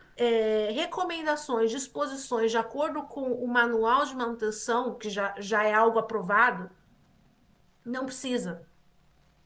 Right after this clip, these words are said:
Então, assim, dá pra você trabalhar como engenheiro, enfim, em certas áreas. É que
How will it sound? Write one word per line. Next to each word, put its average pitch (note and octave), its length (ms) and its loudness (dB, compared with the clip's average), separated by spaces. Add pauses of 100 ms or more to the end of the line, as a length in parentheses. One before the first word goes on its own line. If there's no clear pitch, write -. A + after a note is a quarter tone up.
(260)
Então, C4+ 200 0
assim, C#4+ 340 0
dá C4+ 240 6
pra F#4+ 160 0
você D4+ 200 -2
trabalhar G#3+ 680 0 (300)
como C4 220 2
engenheiro, A3 760 0 (240)
enfim, B3 480 -4 (340)
em D#4 80 -2
certas F#4 460 4
áreas. G#3 400 2
É C#4 80 0
que - 260 -12